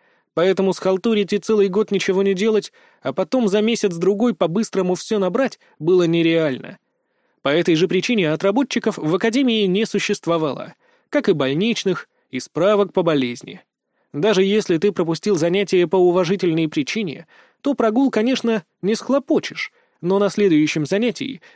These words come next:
никто и ничто не избавит тебя от опроса или от запланированной контрольной. В академии считалось, что твоя успеваемость — это твои личные проблемы, поэтому решать их ты должен самостоятельно. Ну а если ты считаешь, что не должен —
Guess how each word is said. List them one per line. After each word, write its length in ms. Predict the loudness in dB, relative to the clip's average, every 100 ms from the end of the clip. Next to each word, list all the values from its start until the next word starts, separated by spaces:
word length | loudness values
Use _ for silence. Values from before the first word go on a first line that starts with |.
| -6
никто 340 | -4 0 2
и 100 | 2
ничто 280 | 2 0 0
не 160 | 2 2
избавит 400 | 2 2 0 0
тебя 280 | 0 0
от 100 | -2
опроса 460 | -6 -2 -2 -2 -4 -8 _ _ 0
или 200 | 4 4
от 160 | 4
запланированной 720 | 2 2 2 2 0 0 -2
контрольной. 760 | -4 -6 -4 -6 -6 -12 -20 _ _ _ _ _ _
В 100 | -4
академии 500 | 0 2 2 4 2
считалось, 600 | 0 0 2 2 2 -2 -14
что 240 | -2 0
твоя 300 | 4 4 4
успеваемость — 680 | 2 0 2 4 2 0 -6 -20 _
это 200 | -2 0
твои 260 | 0 2 2
личные 400 | 0 0 0 0
проблемы, 520 | 2 0 0 -4 -18 _ _ 0
поэтому 360 | 0 2 2
решать 340 | 2 2 0 0
их 100 | -2
ты 100 | -4
должен 460 | -4 -6 -12 -16 _
самостоятельно. 1000 | -2 0 0 2 0 0 -4 -14 -14 -20 _ _ _ _
Ну 160 | 0 2
а 80 |
если 280 | 4 4 2
ты 140 | 2 0
считаешь, 420 | 0 0 0 0
что 180 | -2 -4
не 140 | -4
должен — 420 | -4 -2 0 -2